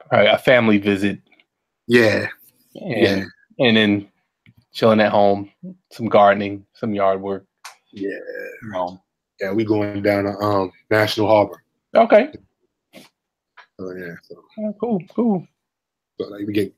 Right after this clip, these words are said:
Speaker 2: we was able to get a little, nice little, tight little episode in, you know,
Speaker 1: Yeah,
Speaker 2: episode
Speaker 1: yeah,
Speaker 2: two.
Speaker 1: yeah. You know, that was, that was good. And, um, there should be something good, you know, obviously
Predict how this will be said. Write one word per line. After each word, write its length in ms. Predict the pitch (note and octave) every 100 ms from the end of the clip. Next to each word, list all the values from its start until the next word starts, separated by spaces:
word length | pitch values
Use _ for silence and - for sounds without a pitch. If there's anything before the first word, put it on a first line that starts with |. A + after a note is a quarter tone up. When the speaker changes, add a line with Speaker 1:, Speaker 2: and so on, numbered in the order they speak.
| _ -
Speaker 2:
we 40 |
was 80 | G2+
able 140 | A2 G#2
to 60 |
get 140 | G#2+ G#2+
a 60 |
little, 200 | G#2 G#2
nice 280 | G#2+ A2 -
little, 300 | A2+ G#2 G2 - - - - -
tight 280 | - A#2+ F2+
little 480 | G#2+ G2 G2 G2 - _ _ _ -
episode 560 | - - - A2+ G#2+
in, 280 | A2 A2 A2+ -
you 80 |
know, 100 | G2+ G2
Speaker 1:
Yeah, 60 | G2+
Speaker 2:
episode 380 | - - G2 -
Speaker 1:
yeah, 60 | G3
Speaker 2:
two. 60 |
Speaker 1:
yeah. 80 | G3+ - _ -
You 140 | E3
know, 200 | E3 E3
that 200 | E3 E3
was, 160 | E3 -
that 140 | E3
was 140 | D#3+ D#3
good. 320 | F3 D#3 - - - _ -
And, 120 | G#2+
um, 300 | G#2+ G#2+ G#2 - - - - _ _ _ -
there 80 |
should 180 | A#2 C3+
be 80 | A#2+
something 360 | A2+ B2 G#2 G#2
good, 380 | A#2+ A2+ G#2+ G#2 - - - _
you 80 | A#2+
know, 60 | G2+
obviously 640 | G#2 G#2 - G#2 G2 F#2+